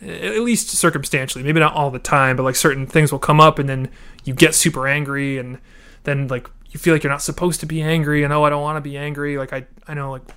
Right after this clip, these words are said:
I mean, like, my mom will, you know, will say that a lot of times where it's like, "Oh, like, well, like, like, something is making her angry," and she's like, "Oh, like, I don't wanna be angry." And it's like, "Well, like, Mom, like, I, I know you don't wanna be angry." It's like, "But you are angry." It's like, and, you know, it doesn't mean you need to act,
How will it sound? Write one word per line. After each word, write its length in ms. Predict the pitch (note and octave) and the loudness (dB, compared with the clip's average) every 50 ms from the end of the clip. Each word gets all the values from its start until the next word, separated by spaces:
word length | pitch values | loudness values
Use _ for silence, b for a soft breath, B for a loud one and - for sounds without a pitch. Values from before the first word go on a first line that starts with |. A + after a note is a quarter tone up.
| - - | -20 -18
I 20 | |
mean, 200 | D3 C3+ C3+ C#3 | -16 -16 -16 -16
like, 220 | - D#3 D3+ - - | -14 -16 -16 -12 -8
my 180 | F#3 E3+ D#3+ D#3 | -4 -2 -2 0
mom 500 | D3+ C#3+ C#3 C#3+ D3 D3+ D#3 D#3+ D#3 D3 | 0 -2 0 0 0 0 0 -2 -4 -4
will, 180 | D#3+ D#3 D#3+ | -2 -2 -2
you 60 | D#3+ D#3 | -2 -2
know, 120 | D3+ D3+ | -2 -2
will 80 | D3+ D3 | -2 -2
say 180 | - D#3+ D#3 D#3 | -2 -2 0 0
that 120 | D3+ D3 | 2 2
a 60 | D3 | 0
lot 140 | D3 D3 D3 | 0 0 -2
of 60 | D3 | -4
times 360 | D3+ D3 D3+ D3+ D3+ D3+ - | -4 -4 -4 -4 -4 -6 -6
where 240 | C#3 B2+ B2+ C3 B2+ b b b b b b b b b | -8 -8 -8 -8 -10 b b b b b b b b b
it's 100 | D#3 - | -8 -8
like, 120 | D#3 C#3+ | -6 -4
"Oh, 220 | D#3 D#3 E3 D#3+ D#3 | -2 0 2 2 2
like, 200 | D3+ D3 C#3+ - | 2 0 -2 -6
well, 100 | D#3 C#3 | -10 -10
like, 140 | C#3 C3+ - - - _ _ | -10 -12 -14 -20 -20 _ _
like, 160 | - D#3+ C#3+ - - - _ | -10 -10 -10 -10 -18 -18 _
something 260 | - - G3+ F#3+ F#3+ | -4 -2 0 0 2
is 100 | F3 D3+ | 0 0
making 280 | D3 D#3+ E3 D#3+ E3 D#3+ | 0 0 -2 -2 -4 -8
her 120 | D#3 D3+ C#3+ | -6 -6 -6
angry," 380 | C#3+ C#3+ D3 C#3+ C#3 C3+ C3+ | -4 -4 -6 -6 -8 -10 -10
and 80 | C3 B2+ | -12 -14
she's 160 | - - C3+ | -14 -14 -14
like, 100 | C3+ C#3 | -12 -8
"Oh, 120 | D3 D#3 D#3 | -6 -4 -4
like, 120 | D3+ D3 | -4 -4
I 100 | D3 D#3 | -4 -4
don't 180 | D#3+ E3+ E3+ D#3 | -4 -4 -4 -4
wanna 240 | D3+ D3+ D#3 D3+ | -6 -6 -4 -6
be 140 | C#3 C3+ C3 | -6 -10 -10
angry." 340 | C3 C3+ C#3+ C#3+ B2+ C3 B2 | -10 -8 -8 -8 -10 -12 -14
And 80 | B2 B2+ | -16 -16
it's 100 | - - | -18 -20
like, 80 | D3+ | -18
"Well, 340 | F3 G3 G3+ G3+ G3 E3+ - b b b b b b b | -16 -12 -10 -10 -10 -10 -12 b b b b b b b
like, 120 | - - | -18 -14
Mom, 240 | G3+ A3 A3+ G#3+ F3+ | -10 -8 -8 -8 -6
like, 140 | D#3+ D3+ - | -8 -8 -10
I, 140 | D#3 F3 - - | -12 -16 -16 -12
I 100 | - F#3 | -6 -4
know 100 | G#3+ B3+ | -2 0
you 100 | B3 G#3+ | 0 0
don't 80 | G3 F3 | -2 -2
wanna 140 | E3+ E3+ D3 | -4 -6 -6
be 120 | C#3 C#3+ | -8 -8
angry." 360 | E3+ G3+ G3+ F3 D3 C#3+ C3+ | -8 -6 -6 -6 -6 -8 -8
It's 140 | C3+ C3+ - | -8 -10 -10
like, 140 | D3+ C3+ C#3 | -12 -14 -14
"But 100 | - D#3+ | -14 -12
you 160 | E3 E3 F#3+ | -8 -6 -4
are 180 | A#3+ C#4 C4+ F3 | -4 -4 -4 -4
angry." 440 | C#3 B2+ B2+ C3+ C3 C3+ - - - | -6 -10 -12 -14 -16 -18 -18 -18 -18
It's 160 | D3+ - - | -16 -14 -12
like, 180 | D#3 C#3+ - - | -12 -12 -12 -12
and, 380 | E3 D#3+ D3+ C#3+ C#3 C3+ - - b b b b b b b b b b b | -10 -10 -8 -10 -10 -12 -16 -20 b b b b b b b b b b b
you 80 | - | -16
know, 80 | D3 C3+ | -14 -12
it 60 | C#3+ | -8
doesn't 200 | D#3+ F#3 F3 F#3 | -8 -8 -8 -6
mean 140 | F3+ F3+ F3 | -6 -6 -4
you 60 | E3+ | -4
need 140 | E3+ E3+ D3+ | -4 -4 -6
to 240 | D3+ - - - - | -8 -10 -12 -12 -12
act, 420 | C#3+ D#3+ G3+ A#3+ - - - - | -10 -8 -10 -10 -12 -16 -20 -20